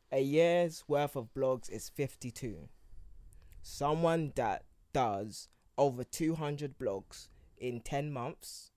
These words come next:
is not doing the normal amount. And they're not just blogs. Like, they're not just two hundred, three hundred word blogs. Some of them are,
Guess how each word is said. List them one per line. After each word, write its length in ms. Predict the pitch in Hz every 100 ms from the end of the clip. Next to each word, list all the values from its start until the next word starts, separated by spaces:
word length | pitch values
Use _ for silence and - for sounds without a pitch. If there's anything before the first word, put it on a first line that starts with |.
| _ _ _ _ _ _ _ _
is 180 | 139 123
not 280 | 143 127 -
doing 240 | 139 131
the 80 | 123
normal 320 | 127 127 123
amount. 340 | 131 123 101 - _ _ _ _ _ _ _ _ _ _ _ _ _ _ _ _ _ _
And 180 | 127 143
they're 80 | 139
not 180 | 151 98
just 240 | 139 -
blogs. 540 | 135 117 90 - - _ _ _ -
Like, 160 | 123
they're 80 | 127
not 200 | 143 101
just 220 | 127 -
two 200 | - 139
hundred, 320 | 135 127 120 117
three 160 | 139
hundred 340 | 127 120 113 113
word 220 | 120 107
blogs. 380 | 123 95 95 - _ _ _
Some 240 | - 143
of 100 | 143
them 200 | 135 123
are, 280 | 123 151 175